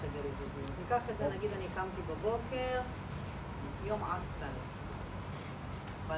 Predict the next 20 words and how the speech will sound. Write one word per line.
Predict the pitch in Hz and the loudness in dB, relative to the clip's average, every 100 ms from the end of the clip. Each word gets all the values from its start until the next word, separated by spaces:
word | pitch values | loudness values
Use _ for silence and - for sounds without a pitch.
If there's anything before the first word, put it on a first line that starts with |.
| 175 | 4
מה | 226 | 6
זה | 240 | 6
באסה | 180 160 - 165 160 | 4 4 2 0 0
כזה? | 165 156 160 - | 0 2 2 2
כאילו, | 202 294 | 4 4
לא | 554 | 4
בא | 523 | 4
לך | - 240 185 | 4 6 4
לקום | - 175 | 4 0
לעבודה. | 165 147 143 - - - - - - - - - - - - | 2 2 6 6 6 -2 -2 -2 0 0 0 -4 -4 -4 -2
עכשיו, | - 156 - 294 | 0 0 0 2
אם | 339 359 | 4 4
אתה | 262 | 2
תישאר | 240 - 233 233 | 2 4 6 6
במיטה, | 233 196 175 165 | 6 4 2 2
אתה | 175 | 2
ת-, | 247 349 - - | 2 0 -2 0
תמשוך, | 320 - 349 311 | 0 4 4 4
תימשך | - 247 233 - 294 277 - 233 | 2 0 0 0 2 0 0 0
ל-, | 220 | 2